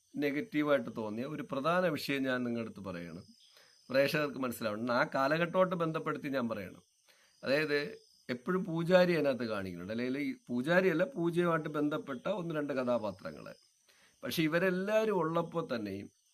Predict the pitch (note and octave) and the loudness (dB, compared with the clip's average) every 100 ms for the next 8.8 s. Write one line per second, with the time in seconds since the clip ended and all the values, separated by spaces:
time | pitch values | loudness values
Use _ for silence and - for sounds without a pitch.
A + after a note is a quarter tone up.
0 | _ C3+ E3+ D3+ C#3+ D#3 - G3 F#3+ F3+ | _ -8 0 2 2 0 -2 -2 0 0
1 | D3+ C#3+ - B2 A2 B2+ - C#3 C3+ - | 0 -2 -2 -4 -4 -8 -6 -6 -6 -8
2 | - F3 F3 - C#3 C#3 - D#3 D3+ B2+ | -4 -2 -2 -2 -2 -2 -4 -2 -2 -4
3 | A2 A2 A#2+ - _ _ - - A2 C#3+ | -6 -6 -8 -10 _ _ -20 -10 -6 -4
4 | A3 - _ _ B2 - F#3+ G3+ F#3+ F#3 | -6 -12 _ _ -8 -4 -2 0 2 4
5 | F#3 E3+ C#3 A2+ A#2 A#2 G#2 F2+ D#2+ - | 4 2 0 0 -2 -2 -4 -6 -10 -14
6 | - _ - _ _ _ - D#3 F3+ E3+ | -18 _ -20 _ _ _ -6 -2 -2 -2
7 | - F#3 F#3+ F#3+ F#3+ F3+ - C#3 D3 - | -2 2 4 4 2 -2 -4 -4 -2 4
8 | F3+ F3 C#3+ B2 G#2+ G2 G2+ | 4 4 0 0 -2 -4 -4